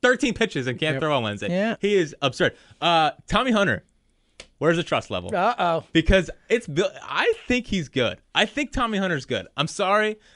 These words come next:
Speaker 1: I have been squatting on that take for a little
Speaker 2: Well,
Speaker 1: while now.
Speaker 2: here's the thing.
Speaker 1: He's
Speaker 2: Tommy
Speaker 1: good. Like, he's legitimately
Speaker 2: He
Speaker 1: he
Speaker 2: was good. Like, last year, the year before, Tommy Hunter was a really good pitcher. When they signed him, you and I, I'm sure, go check the High Hopes
Speaker 1: Oh, yeah, yeah.
Speaker 2: tapes.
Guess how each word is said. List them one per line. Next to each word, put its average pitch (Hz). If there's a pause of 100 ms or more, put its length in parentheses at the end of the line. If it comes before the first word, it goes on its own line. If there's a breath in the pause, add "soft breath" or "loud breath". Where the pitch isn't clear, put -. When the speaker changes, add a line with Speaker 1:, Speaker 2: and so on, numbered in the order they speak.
(180 soft breath)
Speaker 1:
I 147
have 175
been 143
squatting 190
on 175
that 170
take 165
for 160
a 139
little 349
Speaker 2:
Well, 330
Speaker 1:
while 165
now. 339
Speaker 2:
here's 359
the 320
thing. 285
Speaker 1:
He's 294
Speaker 2:
Tommy 294
Speaker 1:
good. 370
Like, 220
he's 220
legitimately 214
Speaker 2:
He -
Speaker 1:
he 403
Speaker 2:
was 453
good. 175
Like, 254
last 403
year, 208
the 185
year 403
before, 370
Tommy 349
Hunter 415
was 339
a 311
really 294
good 294
pitcher. 302
When 247
they 320
signed 320
him, 220
you 285
and 269
I, 302
I'm 233
sure, 269
go 285
check 277
the 285
High 262
Hopes 277
Speaker 1:
Oh, 302
yeah, 302
yeah. 240
Speaker 2:
tapes. 277